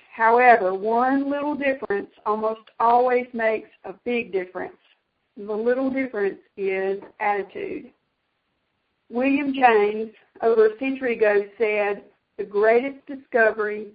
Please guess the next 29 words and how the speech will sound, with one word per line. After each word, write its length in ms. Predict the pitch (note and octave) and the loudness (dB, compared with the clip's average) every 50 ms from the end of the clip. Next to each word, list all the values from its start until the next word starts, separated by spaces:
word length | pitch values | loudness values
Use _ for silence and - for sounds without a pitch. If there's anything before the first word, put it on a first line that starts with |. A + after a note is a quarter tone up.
| _ _ | _ _
of 120 | - G3+ G3 | -18 -14 -8
this 220 | G#3 A#3+ A#3+ A#3+ A#3+ - | -6 -6 -6 -8 -10 -12
generation 800 | - C4 C4 C4 B3 A3+ G#3+ G#3 G3+ G3+ - - G3 G3 G3+ G#3+ _ _ _ _ _ _ _ _ | -12 -10 -6 -4 -2 -2 -2 -2 -4 -4 -6 -4 -4 -4 -4 -6 _ _ _ _ _ _ _ _
is 140 | - G#3+ G#3 | -12 -6 -2
that 220 | A3 A3 G#3+ G#3 | 0 2 2 2
a 80 | G#3+ G#3+ | 0 -2
human 420 | G#3 A#3 A#3 B3 B3+ C4 C4 C4 | -4 -4 -4 -2 0 0 -2 0
being 480 | B3+ B3+ B3 A#3+ A3 G#3 G3+ G3+ G3+ G3+ | 0 0 0 0 0 0 0 -2 -4 -6
can 220 | G3+ G3+ G3 F#3+ - | -6 -8 -8 -4 0
alter 380 | G3+ G#3 G#3+ A3+ A3+ - C4 | 2 2 2 0 -2 -4 -4
their 240 | C4+ C4+ C#4 C#4+ C#4 | -2 0 0 2 2
life 440 | C4+ A#3+ A3+ G#3+ G3+ G3 G3+ G3+ G3+ _ _ _ _ _ - | 2 2 2 2 0 0 -2 -4 -10 _ _ _ _ _ -8
by 100 | G#3+ A3 - - | -6 -6 -2 0
altering 520 | A3 A3 A3 A3+ A3+ - A3 G3+ G3 G3 G3 | 4 4 4 4 2 -2 -2 0 0 0 0
their 260 | G3 G3 G#3 - - | -2 -4 -4 -2 -2
attitude." 640 | A3 A3+ A3+ A3+ A#3 - - G3 F#3+ F#3 F#3 F#3 F#3+ - _ _ _ _ _ _ _ _ _ _ _ _ _ _ _ _ _ | 0 0 0 -2 -6 -6 -6 -6 -6 -6 -6 -8 -10 -14 _ _ _ _ _ _ _ _ _ _ _ _ _ _ _ _ _
And 100 | G#3+ G#3+ | -6 -2
I 140 | A3+ B3 C4 | -2 0 0
believe 340 | C4 C4+ B3+ A#3+ A3+ G#3+ G3+ | 0 2 4 4 4 4 2
this 160 | A#3 A#3+ A#3+ - | -2 -6 -8 -10
is 80 | - - _ - A#3 | -20 -18 _ -6 -2
so 160 | - A#3 A#3+ A#3+ A#3+ - | 0 0 0 -2 -4 -6
true. 400 | - B3 A3+ G#3+ F#3+ F#3 F3+ F#3 F#3 _ _ _ _ _ _ _ _ _ _ | -2 0 2 2 2 0 -2 -6 -8 _ _ _ _ _ _ _ _ _ _
What 200 | - A#3 - G3 | 0 0 2 2
most 280 | A#3 B3+ C4+ C4+ C4+ - | 2 2 2 0 -2 -4
people 520 | C#4+ C#4+ C#4+ - B3+ A#3+ A3 A3 A3 A3 - - - _ _ _ - | -6 -6 -2 0 2 4 4 4 2 -2 -10 -20 -20 _ _ _ 0
fail 220 | B3+ A#3+ A#3+ A#3+ | 2 2 4 2
to 80 | G#3+ G3+ | 2 0
realize 680 | A3+ A#3+ B3 B3 B3 A#3 G#3+ G#3 G3+ G3+ G#3 G#3+ | 0 0 2 2 2 2 2 2 2 2 0 -4